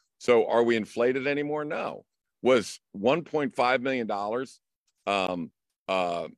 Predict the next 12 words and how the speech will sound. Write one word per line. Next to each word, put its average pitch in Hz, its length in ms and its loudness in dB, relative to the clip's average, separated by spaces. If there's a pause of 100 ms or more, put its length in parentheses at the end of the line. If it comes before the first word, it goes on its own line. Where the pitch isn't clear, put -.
(580)
ridiculous 117 600 -2
for - 180 -6
a - 40 -6
house 120 440 -6 (100)
of 92 100 -4
that 101 200 0
age 110 260 0
and 101 100 -4
that 104 180 -6
size? 120 340 -2
<laughs> 202 40 -14
Yeah, 208 340 -4